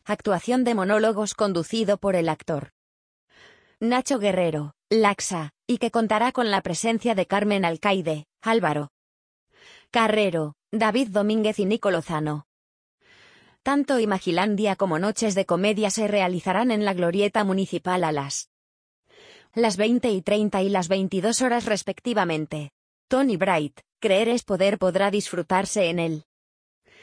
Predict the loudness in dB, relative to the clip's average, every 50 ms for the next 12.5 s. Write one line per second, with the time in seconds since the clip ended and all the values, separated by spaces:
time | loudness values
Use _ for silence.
0 | -20 -20 -20 _ -2 0 0 2 2 0 0 0 2 0 2 2 0 0 0 0
1 | 0 -2 -2 -4 -2 -2 0 0 0 0 0 0 -2 -2 0 0 0 0 0 0
2 | 0 -2 -2 -2 0 0 0 0 0 0 -2 -6 -8 -8 _ _ _ _ _ _
3 | _ _ _ -20 -20 -20 -20 -20 -20 _ -8 -2 0 2 2 4 2 2 2 0
4 | 0 0 0 0 0 0 0 0 0 -2 -2 -2 -2 -4 -2 -2 -4 -4 -2 -2
5 | -4 -4 -4 -4 -4 -6 -6 -6 -4 -4 -4 -2 -2 -2 0 0 0 0 0 0
6 | -2 -2 -2 -2 -2 -2 -4 -2 -2 -2 -2 -2 -2 -6 -8 _ _ _ _ _
7 | _ _ _ _ _ _ _ _ _ -20 -20 -20 -20 -20 _ _ _ _ -2 0
8 | 0 0 0 -2 -2 -4 -4 -2 -2 0 0 0 0 -2 -4 -2 0 0 0 0
9 | 0 0 0 0 0 2 2 0 0 0 0 0 0 0 0 2 2 2 2 0
10 | 0 0 0 -2 -2 0 -2 -2 -2 -4 -4 -2 -2 -2 -2 -2 -2 -2 0 0
11 | 0 -2 -2 -2 -2 -2 -2 -2 -2 -2 -2 -2 -2 -2 0 -2 -2 -2 -2 -2
12 | -2 -2 -4 -4 -4 -4 -8 -8 -8